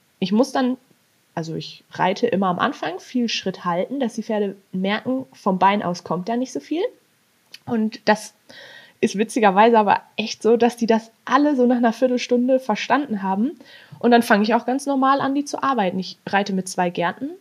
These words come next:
und die kompensieren dann quasi den Impuls meiner Beine. Und dann muss ich fein reinhören, ob das Pferd vielleicht gestört ist davon, dass mein Bein wackelt. Gibt einfach welche, die das vielleicht nicht so gerne mögen. Die mögen einfach ein ganz ruhiges Bein.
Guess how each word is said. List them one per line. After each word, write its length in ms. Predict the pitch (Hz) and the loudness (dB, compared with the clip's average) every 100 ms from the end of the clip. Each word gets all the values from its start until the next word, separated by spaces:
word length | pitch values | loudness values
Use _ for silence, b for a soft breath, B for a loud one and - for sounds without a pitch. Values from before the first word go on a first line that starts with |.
| _ - | _ -8
und 180 | 226 233 | -6 -2
die 220 | 254 254 _ _ - | -2 -2 _ _ -20
kompensieren 580 | - 233 220 214 226 247 | -6 -2 0 0 2 2
dann 160 | 254 247 | 2 -2
quasi 640 | - 226 226 220 240 240 _ _ - | 0 2 2 -2 -4 -6 _ _ -8
den 120 | 190 | -4
Impuls 420 | 190 185 254 269 208 | -2 2 2 2 -2
meiner 220 | 208 196 | -2 0
Beine. 400 | 180 175 151 - | 0 0 -4 -6
Und 280 | 180 175 - b b b b _ - | -6 -6 -8 b b b b _ -10
dann 340 | - 202 285 381 _ _ _ _ - | 0 2 2 -4 _ _ _ _ -4
muss 220 | 214 226 | -2 -2
ich 160 | 233 - | -6 -2
fein 320 | 214 185 175 | 2 2 2
reinhören, 680 | 160 180 233 247 247 277 330 | 0 0 0 -2 -4 -4 -4
ob 200 | - 233 | -4 0
das 240 | 214 214 - | -2 -2 -4
Pferd 420 | 233 226 254 - | 2 4 2 0
vielleicht 440 | - 214 220 214 - | -2 2 2 0 -2
gestört 580 | 185 - - 196 180 | -2 -2 -2 0 0
ist 220 | 165 - 156 | -2 -6 -6
davon, 260 | 151 160 | -6 -8
dass 200 | 165 - | -8 -10
mein 180 | 156 151 | -10 -6
Bein 260 | 160 165 156 | -4 -4 -6
wackelt. 380 | 156 - - - | -8 -10 -12 -8
Gibt 300 | 269 - - | -8 -6 -2
einfach 340 | 226 240 220 190 | -2 0 0 0
welche, 260 | 202 208 | -2 -4
die 120 | 202 | -6
das 160 | 185 202 | -6 -6
vielleicht 320 | 175 165 160 | -4 -6 -4
nicht 180 | 180 180 | -10 -8
so 80 | 180 | -6
gerne 300 | 175 170 156 | -4 -4 0
mögen. 440 | 156 190 160 - _ | 4 4 4 -6 _
Die 60 | 160 | -8
mögen 300 | 170 180 180 | -6 -4 -4
einfach 300 | 160 160 156 | -6 -6 -10
ein 60 | |
ganz 260 | 160 156 - | -8 -6 0
ruhiges 260 | 175 160 - | 0 0 -6
Bein. 280 | 147 147 | -6 -6